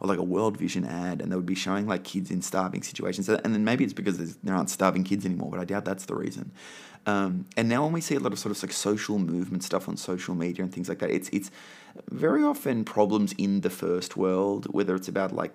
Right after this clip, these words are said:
certain inequalities in, in, in the first world and things like that. Whereas I, I kind of wonder, ha-, have we just used this, this, po-, this poverty porn, um, ideology as just a means to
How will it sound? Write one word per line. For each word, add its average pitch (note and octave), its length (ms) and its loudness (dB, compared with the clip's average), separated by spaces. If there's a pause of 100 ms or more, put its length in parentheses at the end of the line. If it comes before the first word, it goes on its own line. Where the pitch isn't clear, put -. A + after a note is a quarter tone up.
(140)
certain G2 340 2
inequalities F#2 800 0
in, F2 140 -2
in, - 160 -2
in E2+ 200 0
the F#2 60 -4
first F#2 340 -2
world F2 120 2
and F2+ 40 -6
things F#2 140 0
like F#2+ 160 -4
that. F2+ 260 -2 (280)
Whereas A#2+ 220 2
I, - 100 4
I - 20 -2
kind C#4+ 200 2
of F#3+ 120 0
wonder, A2+ 320 4 (340)
ha-, B2+ 200 0
have B2 200 2
we D#3+ 180 6
just D#3+ 220 -2
used A2 420 0
this, F#2+ 200 0 (160)
this, F#2+ 140 -2
po-, G2 320 -2
this F#2+ 260 -4
poverty G#2+ 580 0
porn, F#2 680 0 (440)
um, E2+ 420 0 (280)
ideology F#2+ 800 2
as F#2+ 140 -4
just F#2+ 180 -6
a F#2+ 40 4
means F2 440 0
to - 260 -2